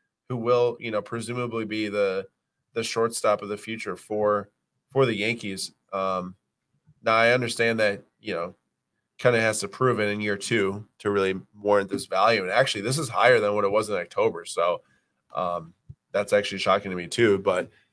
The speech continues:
yeah, I, I just feel like that if he can find that, find that average and find the, the on base that, you know, his cards could do extremely well in year two. But then again,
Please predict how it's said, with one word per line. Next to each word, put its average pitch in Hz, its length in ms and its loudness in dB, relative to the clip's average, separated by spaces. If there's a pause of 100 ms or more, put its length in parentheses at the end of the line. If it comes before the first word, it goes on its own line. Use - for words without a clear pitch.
(160)
yeah, 107 120 6
I, 113 220 6
I 113 40 6
just 110 180 0
feel 131 160 12
like 110 260 10 (520)
that 104 160 8
if 123 160 10
he 131 120 10
can 104 580 6 (220)
find 110 300 8
that, 101 300 6
find 110 260 6
that 101 140 6
average 101 480 4
and 95 120 -2
find 101 300 4
the, 98 320 6
the 101 100 4
on 92 260 2
base 98 280 0
that, 87 220 0 (140)
you 90 60 -6
know, 90 60 -4
his 92 140 -4
cards 95 260 0
could - 160 -6
do 87 140 -2
extremely 95 360 0
well 90 220 2
in 87 80 -4
year 87 140 -4
two. 87 400 -2
But 165 180 10
then 151 140 8
again, 131 320 4